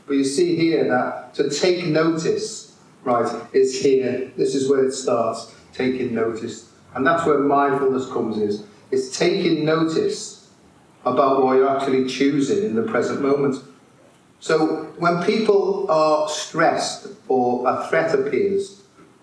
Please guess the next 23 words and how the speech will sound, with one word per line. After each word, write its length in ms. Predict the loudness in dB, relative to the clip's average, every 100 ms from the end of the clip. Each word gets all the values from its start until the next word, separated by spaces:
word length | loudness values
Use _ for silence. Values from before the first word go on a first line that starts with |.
| -4
what 180 | -2 0
normally 400 | 2 2 2 2
happens 340 | 0 -2 -2
is 200 | -2 0
we 180 | 0 2
process 520 | 2 2 2 0 0
that 220 | 0 0
information 760 | -4 -4 0 0 0 -2 -4 -12 -14 -6
as 160 | -6
friend 460 | -6 -2 0 0 -2
or 180 | 0 -2
foe. 480 | -4 -6 -6 -6 -12 -20 _ _ _ _ _ -10
And 100 | -2
if 120 | 0 2
we 80 |
come 200 | 2 4
up 100 | 4
with 280 | 2 0 0
foe 360 | 2 2 2 2
or 120 | 0
it's 140 | 0
an 100 | 0
enemy, 500 | 0 0 0 -2 -4